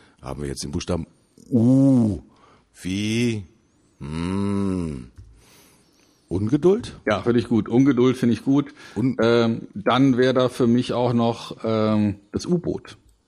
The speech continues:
Speaker 2: U-Boote. <laughs>
Speaker 1: Ah, U-Boote.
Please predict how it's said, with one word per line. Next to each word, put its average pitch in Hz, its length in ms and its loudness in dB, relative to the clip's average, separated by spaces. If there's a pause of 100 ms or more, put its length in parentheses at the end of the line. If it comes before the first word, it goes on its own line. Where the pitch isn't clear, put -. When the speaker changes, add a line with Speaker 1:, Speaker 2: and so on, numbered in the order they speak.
(160)
Speaker 2:
U-Boote. 107 440 -2 (420)
<laughs> - 100 -14 (4000)
Speaker 1:
Ah, 302 760 -8
U-Boote. 302 800 -6